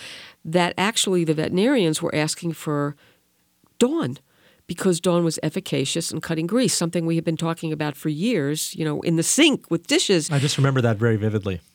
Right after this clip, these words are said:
Speaker 1: And we said, "You know what? You need to promote this and you need to, you know, and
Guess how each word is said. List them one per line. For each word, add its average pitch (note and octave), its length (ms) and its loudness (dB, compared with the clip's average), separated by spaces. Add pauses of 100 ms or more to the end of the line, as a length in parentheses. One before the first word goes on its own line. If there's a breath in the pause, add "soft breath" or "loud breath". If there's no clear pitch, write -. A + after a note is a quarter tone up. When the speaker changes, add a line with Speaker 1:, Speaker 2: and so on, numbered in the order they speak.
Speaker 1:
And G#3+ 240 2
we A3 120 4
said, G#3+ 260 2
"You G#3+ 100 4
know A#3 140 4
what? B3+ 180 2
You A3+ 140 0
need A3+ 180 2
to F#3+ 100 -4
promote G3 420 -4
this D3+ 200 -2
and D#3+ 160 -2
you F3 80 0
need F3+ 200 -2
to, D#3+ 300 -4
you G#3 120 -4
know, D3+ 360 -2
and D#3 280 -6